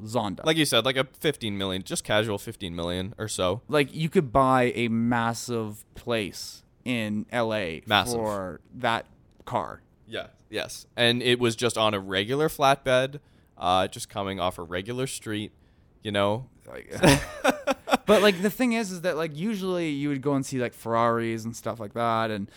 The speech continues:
Speaker 1: you know, it's like, "Oh, there's, like, you know, a Ferrari going by," you get all excited. Th-, this dealership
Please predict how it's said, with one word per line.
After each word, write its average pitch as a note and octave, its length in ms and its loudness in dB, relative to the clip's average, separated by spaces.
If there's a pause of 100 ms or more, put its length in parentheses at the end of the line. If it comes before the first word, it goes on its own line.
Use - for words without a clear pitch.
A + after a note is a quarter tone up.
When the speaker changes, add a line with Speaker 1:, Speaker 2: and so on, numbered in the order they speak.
(340)
Speaker 1:
you - 80 -2
know, C#3 120 6
it's B2 160 2
like, C3 100 -4
"Oh, C#3 220 4
there's, A#2 240 -6
like, - 140 -10
you A2+ 60 -6
know, G2+ 360 -8
a F2+ 480 -16 (100)
Ferrari C3 320 -2
going A#2+ 220 -2
by," G2+ 360 -6
you F#2 60 -10
get G2+ 100 -10
all G2+ 120 -10
excited. G2+ 480 -8 (720)
Th-, - 140 -4
this G3 380 2 (100)
dealership A3 580 0